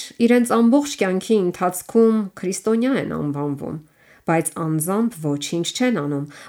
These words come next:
որպեսզի գեթ մի հոգի բերեն Փրկչի մոտ։ Նրանք այդ ամբողջ գործը թողնում են ծառայողին։ Նա կարող է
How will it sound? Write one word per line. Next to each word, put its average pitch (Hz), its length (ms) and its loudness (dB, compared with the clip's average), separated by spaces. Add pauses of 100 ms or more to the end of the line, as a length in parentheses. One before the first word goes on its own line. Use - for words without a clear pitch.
որպեսզի 254 400 2 (160)
գեթ 311 240 2
մի 196 160 2
հոգի 170 480 -2
բերեն 156 400 -2
Փրկչի 151 480 -6
մոտ։ - 260 -10 (640)
Նրանք 160 520 -2
այդ 156 240 -6
ամբողջ 185 400 -4
գործը 165 320 -4
թողնում 151 480 -4
են 147 160 -4
ծառայողին։ 143 580 -4 (600)
Նա 277 120 4
կարող 269 360 6
է 254 60 6